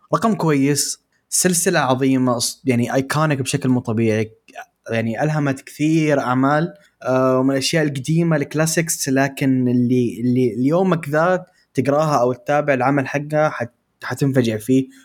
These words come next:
وبجماله. يعني، شيء تقول aged well، فاهم علي كيف؟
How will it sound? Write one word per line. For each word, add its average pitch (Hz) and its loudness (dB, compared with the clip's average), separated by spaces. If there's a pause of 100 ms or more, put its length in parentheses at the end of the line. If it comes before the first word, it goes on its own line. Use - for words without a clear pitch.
(140)
وبجماله. 117 2
يعني، 92 -10
شيء 139 -2
تقول 135 0
aged 131 0
well، 113 0 (100)
فاهم 107 -2
علي 107 -2
كيف؟ 117 -6